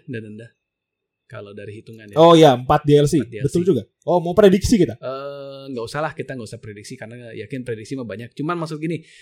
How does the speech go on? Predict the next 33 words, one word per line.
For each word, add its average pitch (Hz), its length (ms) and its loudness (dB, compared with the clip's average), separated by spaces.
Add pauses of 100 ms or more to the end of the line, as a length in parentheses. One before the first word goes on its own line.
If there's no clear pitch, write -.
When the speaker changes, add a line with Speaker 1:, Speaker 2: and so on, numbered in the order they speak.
(240)
Speaker 1:
maksudnya 151 320 -12
gini, 135 200 -4
kalau 131 360 -6
dari 135 360 -4
Dananda, 127 600 -8 (240)
harapan 123 800 -12
paling 127 520 -14
pengen 165 640 -8 (520)
dan 127 220 -10
yang, 123 180 -10 (100)
eh, 117 260 -16
karakter 135 440 -10
yang 131 120 -12
paling 120 240 -14
memungkinkan 117 680 -18
masuk 113 320 -20
dan 120 140 -12
paling 110 180 -18
pengen 120 300 -16
sebenarnya 104 340 -20 (320)
dari 113 400 -16
empat - 300 -16
slot, 143 260 -6
mungkin 160 360 -6
yang 139 180 -6
mungkin 147 320 -2
dapat 143 240 0
kebagian 131 320 -4
dari 123 160 -4
empat 113 180 -12
slot 131 160 -16
itu 110 180 -12
ya. 110 120 -8